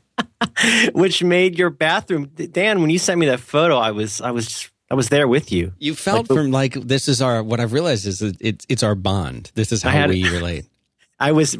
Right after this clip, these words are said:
Speaker 1: I was
Speaker 2: Like,
Speaker 1: like,
Speaker 2: anything
Speaker 1: uh,
Speaker 2: else can happen, but we'll always
Speaker 1: Yes.
Speaker 2: have this, you know?
Speaker 1: We'll, we'll always have the operational towel. Ugh.
Speaker 2: Can I describe this?
Speaker 1: I already put it in show notes. Please describe this situation. You tooted, you
Speaker 2: <laughs>
Speaker 1: tooted me, and, and I think you basically said something along the lines of, "How do I get out of this situation?"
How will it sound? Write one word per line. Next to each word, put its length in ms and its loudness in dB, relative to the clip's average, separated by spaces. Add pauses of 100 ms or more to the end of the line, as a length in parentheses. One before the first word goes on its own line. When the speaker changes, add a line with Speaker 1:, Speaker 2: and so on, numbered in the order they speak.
Speaker 1:
I 240 0
was 140 0
Speaker 2:
Like, 120 -2
Speaker 1:
like, 80 -2
Speaker 2:
anything 300 2
Speaker 1:
uh, 60 2
Speaker 2:
else 140 -2
can 120 -2
happen, 540 -2
but 120 0
we'll 160 2
always 180 2
Speaker 1:
Yes. 380 2
Speaker 2:
have 100 2
this, 220 -10
you 100 -2
know? 260 -2
Speaker 1:
We'll, 160 0
we'll 160 4
always 320 2
have 180 2
the 120 2
operational 500 0
towel. 340 -2 (920)
Ugh. 300 2 (180)
Speaker 2:
Can 120 2
I 80 2
describe 420 -2
this? 360 -6 (220)
Speaker 1:
I 120 2
already 200 2
put 180 0
it 60 2
in 80 -2
show 180 0
notes. 160 2
Please 240 0
describe 440 0
this 140 0
situation. 540 2
You 100 4
tooted, 400 2
you 80 2
Speaker 2:
<laughs> 120 0
Speaker 1:
tooted 420 2
me, 440 2 (280)
and, 360 0
and 220 2
I 60 2
think 180 0
you 80 0
basically 380 2
said 340 2
something 260 -2
along 140 2
the 60 2
lines 240 0
of, 80 0
"How 100 2
do 80 2
I 80 2
get 100 0
out 140 0
of 60 -6
this 120 0
situation?" 640 0